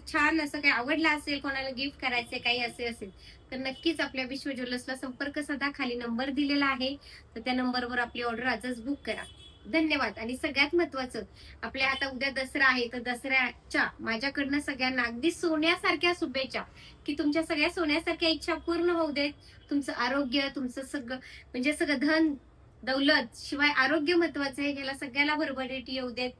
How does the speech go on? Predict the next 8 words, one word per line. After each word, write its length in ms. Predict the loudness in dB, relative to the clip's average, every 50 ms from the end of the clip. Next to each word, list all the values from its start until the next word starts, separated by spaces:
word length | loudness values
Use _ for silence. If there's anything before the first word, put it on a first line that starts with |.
| -20 -20 -20 -18 -12 -8
तुमच्या 200 | -8 -6 -6 -6 -8 -10 -16 -20 -20 -20 -20 -10 -4 0
केलेल्या 360 | 0 2 2 4 4 4 4
कार्याला, 680 | 4 4 2 2 2 2 0 0 2 2 2 0 0 -2 -8 -18 -20 -20 -12 -6
होणाऱ्या 420 | -4 -2 2 2 4 4 4 4 4
कार्याला 380 | 2 0 0 2 0 0 0 0
यश 260 | 0 0 0 0 0 -2
मिळू 180 | -2 0 0 0
दे, 240 | -2 -2 -2 -4